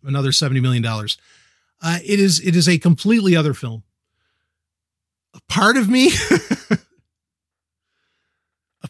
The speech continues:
part of me, like, almost wishes we could get, I, I don't know. Th-, there are movies where I wish this, this kind of Snyder, Snyder cut,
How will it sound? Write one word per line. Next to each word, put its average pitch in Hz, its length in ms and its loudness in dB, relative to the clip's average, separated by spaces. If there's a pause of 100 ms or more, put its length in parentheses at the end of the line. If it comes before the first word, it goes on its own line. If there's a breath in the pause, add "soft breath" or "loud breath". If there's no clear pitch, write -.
part 240 300 2
of 220 140 4
me, 220 300 4
like, 175 320 2
almost 214 420 2
wishes 165 560 2 (460)
we 156 260 4
could 139 220 -2
get, 160 300 0 (560)
I, 147 160 -12
I 151 160 -4
don't 139 100 -4
know. 120 160 -8 (380)
Th-, 175 160 -2
there 220 160 4
are 254 120 4
movies 214 400 6
where 165 160 4
I 160 120 4
wish 160 260 2
this, - 300 0
this 139 240 -8
kind 156 200 0
of 127 80 -2
Snyder, 147 520 -2 (120)
Snyder 156 460 -2
cut, 139 300 -4